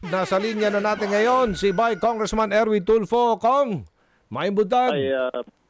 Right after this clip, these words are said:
Speaker 2: Bay, maayong buntag. Ah, narinig mo ba ako?
Speaker 1: Yes,
Speaker 2: Yes?
Speaker 1: yes, yes. Loud and clear.
Speaker 2: Oo.
Speaker 1: Oo.
Speaker 2: Al, dito tayo ngayon sa Congress,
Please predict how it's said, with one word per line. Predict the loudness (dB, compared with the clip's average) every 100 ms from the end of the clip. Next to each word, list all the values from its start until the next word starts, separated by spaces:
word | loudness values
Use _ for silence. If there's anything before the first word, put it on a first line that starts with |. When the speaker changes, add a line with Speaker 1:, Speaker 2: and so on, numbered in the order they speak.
| _
Speaker 2:
Bay, | -4 -2
maayong | -2 -4 -4 -6
buntag. | -8 -4 -6 -4
Ah, | -6 -4 -2 -2 -4 -4
narinig | -4 -4 -6
mo | -4 -2
ba | -2
ako? | -2 -4
Speaker 1:
Yes, | -2 0
Speaker 2:
Yes? | 0
Speaker 1:
yes, | 0 0
yes. | 0 -2 -6 -16 -4
Loud | -2 -2
and | -4
clear. | -2 0 0 -4
Speaker 2:
Oo. | -4 -4 -4 -6 -10
Speaker 1:
Oo. | _ -8 -8 -8
Speaker 2:
Al, | -6 -4
dito | -6 -6
tayo | -4 -4 -4
ngayon | -4 -6
sa | -6
Congress, | -6 -6 -6